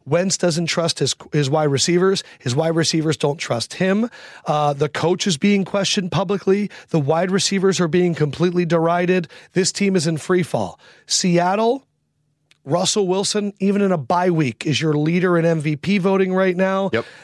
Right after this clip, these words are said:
Speaker 1: Uh, the Niners have a little bit of questions. I'm seeing people saying the Seahawks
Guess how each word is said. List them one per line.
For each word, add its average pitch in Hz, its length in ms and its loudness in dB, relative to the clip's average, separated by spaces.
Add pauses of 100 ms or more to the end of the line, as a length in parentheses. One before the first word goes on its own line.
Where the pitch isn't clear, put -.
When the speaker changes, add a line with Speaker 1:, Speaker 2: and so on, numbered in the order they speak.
(100)
Speaker 1:
Uh, 151 360 2
the 151 200 2
Niners 185 460 2
have 175 120 -4
a 160 40 -2
little 170 240 2
bit 165 100 2
of 156 100 -2
questions. 190 560 -2
I'm 151 140 -4
seeing 185 260 -2
people 175 220 -2
saying 175 260 0
the 147 80 -2
Seahawks 170 540 0